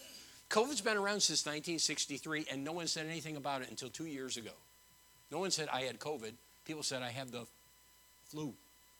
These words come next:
It's been the flu for fifty years. But now it's covid.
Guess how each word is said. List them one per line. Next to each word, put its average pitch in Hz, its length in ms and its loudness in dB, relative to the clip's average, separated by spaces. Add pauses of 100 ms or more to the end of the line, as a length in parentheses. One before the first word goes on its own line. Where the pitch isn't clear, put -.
(1900)
It's 135 140 -2
been 165 160 0
the 160 60 -2
flu 196 260 -2
for 131 120 -6
fifty 151 320 -6
years. 135 460 -6 (880)
But 123 140 -4
now 143 460 2 (200)
it's - 140 6
covid. 170 420 8